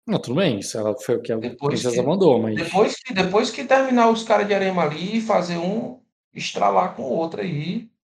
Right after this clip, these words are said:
Speaker 2: e, e existe uma possibilidade de que eu faça eles não retornarem pra casa, se algum, se eles se sobreviverem, né?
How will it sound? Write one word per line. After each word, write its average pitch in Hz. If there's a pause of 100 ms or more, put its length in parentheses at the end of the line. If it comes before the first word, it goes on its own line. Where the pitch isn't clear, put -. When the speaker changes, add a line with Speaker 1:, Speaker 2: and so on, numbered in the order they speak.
(120)
Speaker 2:
e, 190 (340)
e 175
existe 185
uma 226
possibilidade 220
de 220
que 233
eu 233
faça 233
eles 208 (400)
não 175
retornarem 226
pra -
casa, 170
se -
algum, 165
se -
eles 175
se -
sobreviverem, 165
né? 147